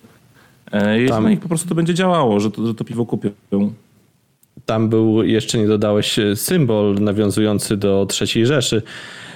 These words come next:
Speaker 2: Wiesz co, nie wiem.
Speaker 1: E, tak, tak, z Reichssadlerem, czyli z orłem trzymającym w szponach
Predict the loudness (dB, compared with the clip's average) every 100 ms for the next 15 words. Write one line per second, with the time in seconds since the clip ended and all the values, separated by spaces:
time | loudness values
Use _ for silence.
0 | -10 -4 -2 -2 -2 0 0 -2 -6 -4
1 | 0 2 2 2 2 2 0 0 -4 -4
2 | -4 0 2 2 2 0 0 0 0 2
3 | 0 2 2 2 2 2 0 0 2 2
4 | 4 4 2 -2 -2 0 2 0 -2 -4
5 | 2 2 2